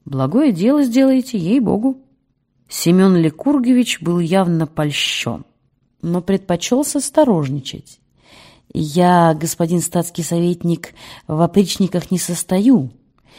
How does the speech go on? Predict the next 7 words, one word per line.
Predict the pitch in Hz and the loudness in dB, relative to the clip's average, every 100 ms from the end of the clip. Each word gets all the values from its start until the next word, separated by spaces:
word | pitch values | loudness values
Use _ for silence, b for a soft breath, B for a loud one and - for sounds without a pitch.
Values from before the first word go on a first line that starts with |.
| b b | b b
Э, | - 160 156 147 | -8 -2 0 2
мне | 147 156 165 160 | 2 2 2 2
и | |
по | 156 160 | 0 2
должности | 269 233 143 131 - | 2 2 -2 -4 -4
не | 139 | -4
положено. | 131 135 131 131 131 | -2 -2 -2 -2 -2